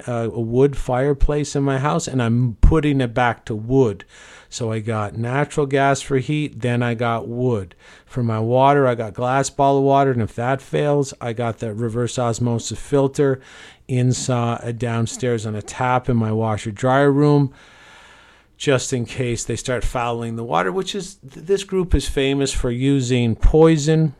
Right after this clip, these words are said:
to attack the public. They use war, and we see, I've talked about the China U S liaria going on right now. Looks like they're trying to set up a sacrifice with the war effort.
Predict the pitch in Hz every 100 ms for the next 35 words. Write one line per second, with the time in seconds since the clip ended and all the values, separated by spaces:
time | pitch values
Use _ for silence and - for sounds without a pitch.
0 | - 147 139 135 143 135 127 - 127 -
1 | 135 127 131 127 - 113 117 113 120 110
2 | 107 113 135 147 143 143 147 123 117 113
3 | - 131 117 110 - 131 117 - 113 113
4 | - - - 131 131 127 120 107 - -
5 | - - 131 131 127 127 127 - - _
6 | - 123 120 120 117 123 131 123 127 127
7 | 123 123 123 123 123 107 123 123 120 113
8 | - 113 110 110 - 123 113 - 123 113
9 | - 110 - 113 107 113 - 117 - 104
10 | - 104 123 143 143 139 - 143 135